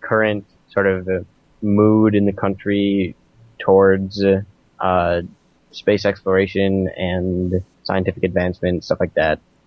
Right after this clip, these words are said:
Um, and apparently it is very good.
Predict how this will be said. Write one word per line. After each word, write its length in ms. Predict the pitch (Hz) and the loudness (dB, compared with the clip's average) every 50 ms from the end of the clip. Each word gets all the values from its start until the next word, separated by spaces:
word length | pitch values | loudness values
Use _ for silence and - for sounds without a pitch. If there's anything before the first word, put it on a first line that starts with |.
| - - | -4 0
Um, 500 | 92 87 87 87 85 92 87 87 92 95 - _ _ _ _ _ - | 0 0 0 0 -2 -2 -4 -4 -6 -8 -14 _ _ _ _ _ -2
and 500 | 104 101 101 98 98 95 101 101 101 95 | -2 0 0 0 0 0 0 0 0 0
apparently 400 | 95 - - - 123 139 147 131 | 0 -2 -2 -6 -8 -6 -4 -4
it 80 | 110 101 | -4 -4
is 80 | 95 | -2
very 240 | 98 104 127 139 123 | 0 2 2 2 2
good. 460 | 95 98 101 95 92 92 113 123 131 | 0 2 2 4 4 2 0 -2 -2